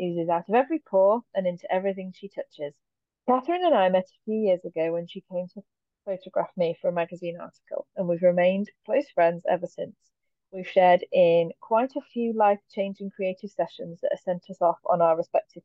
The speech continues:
paths. And to me, Catherine is my perfect creative refueling station. When I get to spend time with her, I always come away full to the brim with new energy, ideas, and inspiration. So, hello, Catherine.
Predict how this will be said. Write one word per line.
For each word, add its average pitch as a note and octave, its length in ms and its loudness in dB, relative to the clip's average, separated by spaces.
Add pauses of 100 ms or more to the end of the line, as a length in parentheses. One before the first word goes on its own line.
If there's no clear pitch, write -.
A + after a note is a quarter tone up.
paths. F3 220 -6 (480)
And F#3+ 120 -8
to G3 120 -2
me, G3+ 360 -2
Catherine F#3 520 -2
is F3+ 260 -4
my E3 200 -14 (100)
perfect G3 420 0 (100)
creative F#3 540 -4
refueling F3 760 0
station. E3+ 480 -4 (480)
When G3 120 2
I A3 160 6
get G#3+ 200 2
to - 60 -20
spend B3 240 0
time G3+ 200 0
with G3 160 0
her, F3+ 260 2 (160)
I F#3+ 80 4
always A3+ 300 2
come A3 100 -10
away F3 460 0
full F#3 260 0
to G3 80 -14
the F#3 160 -6
brim E3 240 -4
with F3 160 -16
new F3 320 -10
energy, D#3+ 560 -8 (100)
ideas, D#3+ 560 -2
and - 140 -6
inspiration. G3+ 840 0 (360)
So, A#3 220 -2 (400)
hello, F#3 440 4 (300)
Catherine. G3 560 0